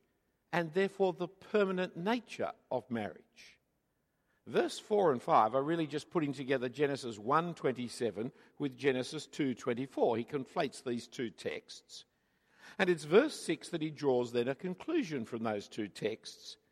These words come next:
that what Genesis is saying and declares is that God joins, he joins the two into one flesh,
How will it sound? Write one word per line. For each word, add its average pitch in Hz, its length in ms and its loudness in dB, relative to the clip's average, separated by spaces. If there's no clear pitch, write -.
that 156 140 8
what 165 280 -2
Genesis 190 500 0
is 127 100 -6
saying 120 480 0
and 113 120 -2
declares 120 600 0
is 139 160 -4
that 113 220 -6
God 156 480 0
joins, 131 720 -2
he 151 120 -2
joins 185 420 4
the 233 100 -2
two 175 440 2
into 165 260 -6
one 156 280 2
flesh, - 640 -4